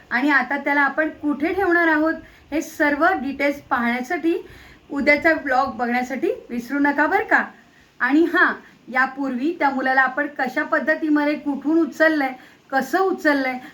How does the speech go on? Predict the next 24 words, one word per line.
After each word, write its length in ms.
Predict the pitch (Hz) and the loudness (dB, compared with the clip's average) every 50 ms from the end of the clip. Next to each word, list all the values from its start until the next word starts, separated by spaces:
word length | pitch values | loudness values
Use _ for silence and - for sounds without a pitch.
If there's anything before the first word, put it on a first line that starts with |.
| - | -8
आणि 140 | - 254 294 - 330 | -4 -4 -2 -2 -2
तो 60 | 349 | -2
कोणत्या 480 | 339 - 320 285 269 277 277 330 330 | -2 -2 -2 0 0 2 4 4 4
अवस्थेमध्ये 640 | 320 302 294 311 311 - - 330 302 302 294 285 320 | 4 4 2 0 -4 -4 -4 -2 -2 0 0 -2 -2
होता 380 | 277 311 339 330 - 277 262 262 269 - - _ _ - | -2 -2 -2 -2 0 0 0 0 -2 -8 -18 _ _ -10
ते 60 | 285 | -10
पाहण्यासाठी 920 | - - - 254 240 240 262 294 320 311 - 330 294 294 311 381 392 - - - - - | -4 -2 -2 -2 0 0 0 0 0 0 0 -2 0 2 0 -2 -2 -4 -12 -18 -12 -4
आम्ही 240 | - 247 247 262 302 | -2 0 0 0 0
डिस्क्रिप्शन 640 | 302 294 247 - - 285 285 247 - 302 285 277 269 | 0 -2 -4 -6 -6 -6 -6 -4 -2 -2 -2 0 0
बॉक्समध्ये 580 | 247 247 247 247 - - 262 277 269 277 349 - - - - - _ - - | 0 0 0 -2 -2 -4 -4 -2 -2 -2 -4 -6 -8 -14 -20 -20 _ -4 0
त्या 160 | 285 277 294 302 302 - - - | 2 2 4 2 0 -4 -10 -8
व्हिडिओची 520 | 233 240 233 240 240 233 233 330 339 311 | -6 -4 -2 -2 -2 -2 -2 -2 0 0
लिंक 240 | 277 269 269 240 208 | 0 -2 -4 -4 -6
दिलेली 360 | 220 240 226 226 226 233 240 | -6 -4 -2 0 0 0 0
आहे 40 | 240 | 2
मंडळी, 440 | 240 233 233 226 220 220 214 202 - - - - - - _ _ _ _ - | 2 2 2 2 2 0 0 0 -2 -6 -14 -20 -20 -20 _ _ _ _ -2
आपण 320 | - 240 240 - 285 285 262 | -2 0 2 2 2 2 2
ती 220 | - - 285 269 | 0 0 -2 0
लिंकसुद्धा 460 | 269 269 269 - - 247 220 302 339 392 392 - | 0 0 -2 -2 -4 -2 2 2 2 2 0 -2
आवर्जून 460 | - 233 233 233 233 226 226 240 240 226 | -2 0 2 2 2 0 0 -2 -2 -2
पहा. 320 | - 240 208 190 190 185 190 - - - _ _ _ _ _ _ _ _ - - | -2 -2 -2 -2 -4 -6 -6 -10 -18 -20 _ _ _ _ _ _ _ _ 2 4
चला 220 | 294 285 302 330 | 4 6 6 4
तर 200 | 330 - 285 247 | 2 0 -2 -2
मग 180 | 233 254 320 | 0 0 -2